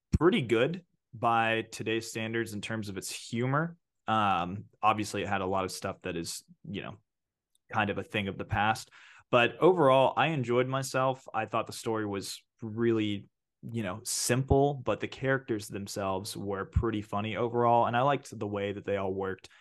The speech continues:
The film itself was kind of loosely structured in a way, eh, but I did enjoy some of the goofier moments. And, um, I thought Chevy Chase's character was interesting, and I liked how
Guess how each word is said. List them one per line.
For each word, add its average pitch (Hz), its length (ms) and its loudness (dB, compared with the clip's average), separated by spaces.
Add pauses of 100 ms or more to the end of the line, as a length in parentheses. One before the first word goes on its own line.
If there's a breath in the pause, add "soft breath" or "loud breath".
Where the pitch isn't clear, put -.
(260 soft breath)
The 117 120 6
film 156 320 4
itself 127 400 2
was 104 260 -4 (400)
kind 131 220 -4
of 107 120 -8 (220)
loosely 113 460 0
structured 170 600 0
in 160 180 -2
a 170 80 2
way, 175 380 0 (200)
eh, 104 140 -8
but 123 320 0
I 131 200 2 (320)
did 196 160 4
enjoy 120 360 2
some 113 180 -8
of 104 60 -10
the 104 60 -6
goofier 104 440 -8
moments. 98 480 -6 (400 soft breath)
And, 95 380 -4
um, 90 380 -6 (680)
I 139 60 4
thought 127 240 2
Chevy 107 220 -2
Chase's 101 340 -6
character 107 420 -4
was 104 160 -6
interesting, 107 600 -6
and 101 80 -6
I 101 60 -4
liked 101 320 -4
how 98 340 -2